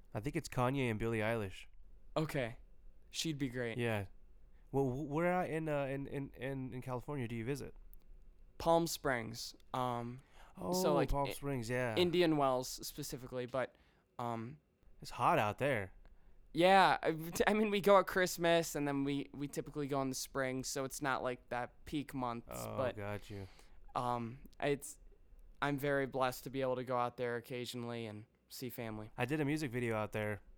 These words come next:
Speaker 1: in the desert area. Uh,
Speaker 2: Yes.
Speaker 1: <laughs>
Speaker 2: My T V said I was
Speaker 1: Yeah.
Speaker 2: watching that, and, um, your, that beat for that song was used in a Cole Bennett music video
Speaker 1: Yeah, it
Speaker 2: for
Speaker 1: was.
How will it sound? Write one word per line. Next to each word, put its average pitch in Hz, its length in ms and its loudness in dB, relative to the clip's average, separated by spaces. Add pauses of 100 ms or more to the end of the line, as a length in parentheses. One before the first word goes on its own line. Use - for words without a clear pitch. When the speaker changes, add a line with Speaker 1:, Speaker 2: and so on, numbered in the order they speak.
(520)
Speaker 1:
in 120 140 -2
the 107 80 -4
desert 120 400 -2
area. 104 480 -4 (100)
Uh, 117 100 -8
Speaker 2:
Yes. 180 460 6
Speaker 1:
<laughs> - 640 -10
Speaker 2:
My 165 280 6
T 180 260 -2
V 185 160 -2
said 180 480 4
I 165 140 10
was 165 160 2
Speaker 1:
Yeah. 160 80 2
Speaker 2:
watching 160 320 6
that, 196 260 4
and, 156 260 4 (120)
um, 139 420 2 (320)
your, 196 580 8
that 165 280 2
beat 190 240 2
for 170 140 -2
that 156 220 4
song 143 520 2
was 143 240 0
used 160 420 2
in 147 140 2
a 139 140 2
Cole 160 300 2
Bennett 139 360 0
music 139 360 0
video 107 340 -4
Speaker 1:
Yeah, 123 220 6
it 139 60 6
Speaker 2:
for 120 80 4
Speaker 1:
was. 143 120 6